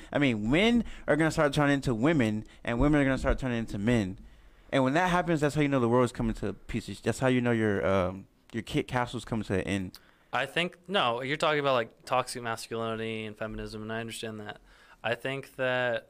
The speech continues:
Speaker 2: masculinity is pretty ugly sometimes, though. I mean, I've
Speaker 1: Yeah.
Speaker 2: seen the way guys talk to women. I've seen the way guys talk to other men, and it's just not okay. I
Speaker 1: Mm.
Speaker 2: think that men need to be more,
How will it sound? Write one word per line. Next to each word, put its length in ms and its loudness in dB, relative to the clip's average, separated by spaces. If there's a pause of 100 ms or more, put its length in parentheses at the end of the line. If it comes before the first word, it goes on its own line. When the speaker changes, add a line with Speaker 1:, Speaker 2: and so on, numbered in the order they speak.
(200)
Speaker 2:
masculinity 760 -6
is 100 -8
pretty 240 -6
ugly 260 -4
sometimes, 500 -12
though. 180 -14
I 60 -12
mean, 200 -10
I've 140 -2
Speaker 1:
Yeah. 220 -2 (400)
Speaker 2:
seen 280 -4
the 80 -2
way 200 0
guys 320 0
talk 220 0
to 60 -8
women. 300 -6
I've 120 -8
seen 180 -10
the 100 -12 (180)
way 240 -4
guys 280 -4
talk 220 -6
to 100 -6
other 160 -6
men, 380 -10
and 140 -10
it's 160 -8
just 220 -12
not 160 -6
okay. 400 -6 (460)
I 100 0
Speaker 1:
Mm. 40 -8
Speaker 2:
think 260 -8
that 320 -2
men 320 -4
need 200 -6
to 60 -10
be 220 -8
more, 520 -8